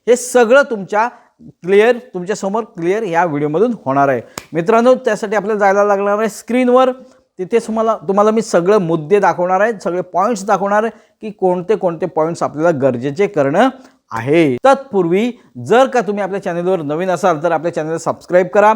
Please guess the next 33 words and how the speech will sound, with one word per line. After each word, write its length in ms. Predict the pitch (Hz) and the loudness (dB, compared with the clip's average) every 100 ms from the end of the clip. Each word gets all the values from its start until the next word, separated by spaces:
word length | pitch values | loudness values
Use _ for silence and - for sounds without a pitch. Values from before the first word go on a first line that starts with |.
| 208 _ _ | 0 _ _
आपलं 380 | 139 185 233 - | -8 -6 -2 2
Telegram 440 | 214 254 262 277 | 4 4 2 0
चॅनेल 400 | 233 180 190 233 247 - _ 127 113 | -2 -2 -2 -2 -6 -16 _ -14 2
जॉईन 320 | 196 240 262 | 4 4 2
करा, 180 | 233 220 | -2 -2
ज्याची 360 | 185 175 170 | -4 -4 -2
लिंक 240 | 160 226 208 | -2 -2 -6
डिस्क्रिप्शन 640 | 139 156 - 175 - 175 | -8 -8 -6 -8 -8 -2
बॉक्समध्ये 460 | 147 147 - 156 170 | 0 0 -2 0 2
आहे, 180 | 160 202 | 4 2
आणि 260 | 170 156 | 2 0
आपल्या 340 | 151 135 185 202 202 | -2 -6 -4 -4 -4
Instagram-ला 720 | 190 208 - - 214 175 143 | -4 -4 -2 -2 0 0 -2
सुद्धा 280 | 143 123 123 | -6 -6 -6
तुम्ही 260 | 175 151 180 | -4 -6 -6
फॉलो 220 | 147 135 160 | -4 0 2
करा, 240 | 175 220 220 - _ 127 | 4 4 0 -20 _ -4
जिथे 260 | 180 202 254 | -4 2 2
आपण 460 | 226 160 180 240 240 _ _ - - | 2 0 -2 -2 -4 _ _ -6 2
शॉर्ट 300 | 277 285 247 | 2 2 -2
व्हिडिओ 400 | 170 160 196 240 | -2 -2 -2 -4
लॉजिकचे 580 | 151 147 147 180 - 254 277 - _ | -2 -2 0 -6 -4 -4 -4 -16 _
शेअर 320 | - 160 214 | 0 2 2
करत 360 | - 143 175 214 - | 0 2 4 0 -6
असतो. 280 | 127 - 120 | -10 -8 -8
तर 140 | 123 | -6
मंड-, 360 | 123 139 147 143 | -6 -6 -8 -6
मंडळी, 440 | 135 151 170 214 233 - _ _ | -4 2 4 2 0 -16 _ _
जाऊया 280 | 113 170 208 | 0 4 4
आपण 200 | 208 220 | 2 0
स्क्रीनवर 460 | 214 - 202 214 240 | -4 -6 -6 -2 -2
आणि 160 | 196 | -2
बघूया 460 | 185 151 147 196 247 | -2 -4 0 2 2